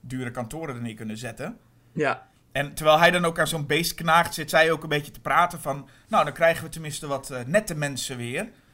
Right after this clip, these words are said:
Speaker 1: En dan begint hij <laughs> soort te, te grommen van, "En geld." Nou, dat, dat
Speaker 2: <laughs> Ja.
Speaker 1: is een
Speaker 2: Ja.
Speaker 1: beetje zo neergezet, eh, te hebben van, "Dit is wa-, dit is wie zij zijn."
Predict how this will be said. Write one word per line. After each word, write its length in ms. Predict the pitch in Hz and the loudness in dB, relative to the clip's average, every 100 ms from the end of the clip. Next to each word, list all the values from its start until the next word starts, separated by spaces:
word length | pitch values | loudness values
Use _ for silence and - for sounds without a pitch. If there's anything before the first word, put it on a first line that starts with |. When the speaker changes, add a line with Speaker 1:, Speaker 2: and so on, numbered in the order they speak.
| _ _ _ - | _ _ _ -2
Speaker 1:
En 140 | 139 | 0
dan 100 | 143 | 0
begint 240 | 139 151 143 | -2 -2 4
hij 440 | 151 160 - - | 4 4 -2 -6
<laughs> 200 | - 180 | -8 -8
soort 260 | - 170 - | -6 -6 -4
te, 140 | 147 | -6
te 100 | 147 | -6
grommen 440 | 120 143 151 165 - | -8 -6 -4 -4 -2
van, 280 | 147 139 - | -2 -2 -2
"En 280 | 170 147 | -2 -2
geld." 640 | 104 107 156 160 - - - _ _ _ _ - - | -10 -2 -2 -2 -10 -16 -16 _ _ _ _ -4 0
Nou, 120 | 135 | 0
dat, 120 | 143 | 0
dat 280 | 170 147 147 | -2 -4 -4
Speaker 2:
<laughs> 160 | 127 - | -6 -2
Ja. 140 | 165 - - _ | -4 -4 -14 _
Speaker 1:
is 140 | - - | -8 2
een 60 | |
Speaker 2:
Ja. 60 | 147 | 2
Speaker 1:
beetje 200 | 147 147 | 2 -2
zo 160 | 156 147 | 0 0
neergezet, 520 | 156 160 156 151 139 | 0 0 0 -2 -2
eh, 60 | |
te 360 | 147 135 135 139 | 0 0 0 2
hebben 220 | 139 135 | 2 2
van, 180 | 143 139 | -2 0
"Dit 160 | 202 339 | 0 -2
is 120 | 185 | -4
wa-, 140 | 170 | -4
dit 220 | 156 170 | -4 -6
is 100 | 160 | -6
wie 120 | 139 139 | -8 -4
zij 200 | 143 151 | -4 -4
zijn." 260 | 117 80 | -8 -12